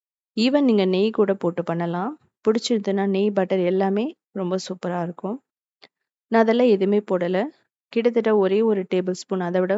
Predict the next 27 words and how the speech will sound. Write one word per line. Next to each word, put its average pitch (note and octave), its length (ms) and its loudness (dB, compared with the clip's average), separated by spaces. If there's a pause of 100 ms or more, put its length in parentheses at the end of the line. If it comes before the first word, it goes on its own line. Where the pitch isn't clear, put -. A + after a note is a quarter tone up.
குறைவா F#3 340 -2
தான் F#3 160 -2
நான் E3+ 120 -4
யூஸ் - 160 -10
பண்ணியிருக்கேன். F3 480 -6 (2750)
பட்டர் A3 360 4
ஷீட் B3+ 240 0
அப்படிங்கிறதுனால, F#3+ 600 0
இது G#3 140 0
பேக்கிங் G#3+ 420 2
ஷீட் G3+ 240 0
அப்படிங்கிறதுனால F3+ 640 -2
உங்களுக்கு F3+ 400 0 (260)
ஹீட் A#3+ 340 -4
வந்து F#3+ 260 0
ரொம்ப G3+ 340 0
வந்து F3+ 300 0 (720)
ஸ்பாயில் F#3 460 -2
பண்ணாது F3 420 -4 (640)
அந்த F3+ 160 -2
ஷீட்டை. F#3+ 380 -6 (920)
இப்ப A#3 160 4
நான் A#3+ 320 4
எதுக்காக D4+ 340 4
மூடி A#3+ 260 4
வைக்கிறேன் A3 380 2
அப்படின்னா, F3+ 360 0